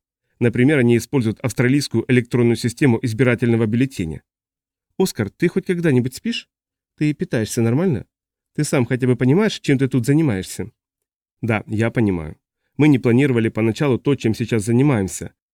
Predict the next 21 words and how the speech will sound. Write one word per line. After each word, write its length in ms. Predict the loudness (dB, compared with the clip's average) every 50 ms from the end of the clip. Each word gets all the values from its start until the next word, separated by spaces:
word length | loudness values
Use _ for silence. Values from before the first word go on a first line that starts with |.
| _ _ 0
но 120 | 2 2
это 200 | 4 2 2 0
должно 320 | 0 0 0 2 2 0
быть 160 | 0 0 -2 -6
сделано. 480 | -4 -4 -2 -2 -2 -4 -6 -10 -12 _ _ _ _ _ _ _ -4
Я 240 | -2 0 0 0 0
ворую 420 | 0 2 2 2 2 2 2 0
одежду 400 | -2 0 0 0 0 2 0 0
у 60 | 0
Хью. 320 | 0 -2 -4 -4 -4 -6 _ _ _ _ _ _ _ _ _ _ _ _ _ _
Ты 100 | 0 0
лично 280 | 0 0 -2 0 -2 0
враждуешь 420 | 0 0 -2 2 2 2 2 2
с 40 | 0
губернатором 600 | 0 2 4 4 4 2 0 0 0 0 0 2
Луизианы? 560 | 2 0 -2 -2 -2 -4 -4 -4 -6 -8 -12 _ _ _ _ _ _ _ _ 0
Нет, 240 | 0 0 0 0 _ -2
дело 160 | 0 2 4
не 120 | 4 2 2
в 40 |
этом. 240 | 0 -4 _ -16 -20